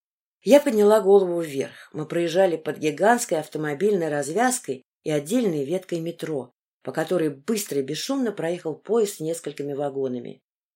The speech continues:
Затем мы свернули на другую дорогу. Водитель нажал кнопку, опустилась крыша,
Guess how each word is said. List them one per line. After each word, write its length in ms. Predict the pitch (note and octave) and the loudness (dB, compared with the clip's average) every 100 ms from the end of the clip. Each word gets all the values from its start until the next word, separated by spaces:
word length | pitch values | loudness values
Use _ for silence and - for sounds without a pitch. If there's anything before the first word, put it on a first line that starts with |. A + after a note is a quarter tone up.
| _ | _
Затем 360 | - G#3 D#4 D#4 | 0 2 2 2
мы 100 | A#3+ | 2
свернули 460 | - F3+ F#3 B3+ A#3 | 2 2 2 2 0
на 160 | F#3+ | 0
другую 400 | G3 G#3 C#3 B2+ | -2 -4 -4 -6
дорогу. 560 | B2 B2+ A#2+ - - - _ _ _ _ | -6 -8 -8 -12 -16 -18 _ _ _ _
Водитель 460 | C#3+ D#3 F3 C#3+ C#3+ | -4 -4 -4 -4 -4
нажал 340 | C#3+ C#3+ C3 | -4 -4 -4
кнопку, 520 | - A#3+ B3+ - - | -2 -4 -4 -10 -12
опустилась 580 | - - E3 - B3+ B3 | -10 -10 -10 -6 -8 -8
крыша, 480 | - C#3+ C#3 - D3 | -10 -10 -8 -10 -12